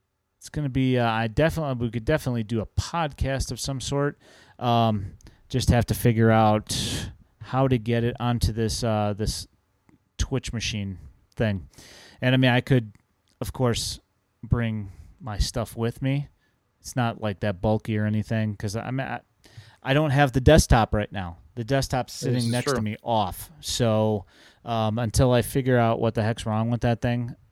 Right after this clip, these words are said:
Speaker 1: um, like, I'm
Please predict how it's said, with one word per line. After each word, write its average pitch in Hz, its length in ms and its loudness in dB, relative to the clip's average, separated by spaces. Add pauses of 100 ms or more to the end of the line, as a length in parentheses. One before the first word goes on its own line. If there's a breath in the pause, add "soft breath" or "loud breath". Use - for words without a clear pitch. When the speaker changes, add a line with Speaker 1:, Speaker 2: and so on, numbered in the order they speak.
(320)
Speaker 1:
um, 101 540 0 (1400 loud breath)
like, 117 160 0
I'm 110 220 0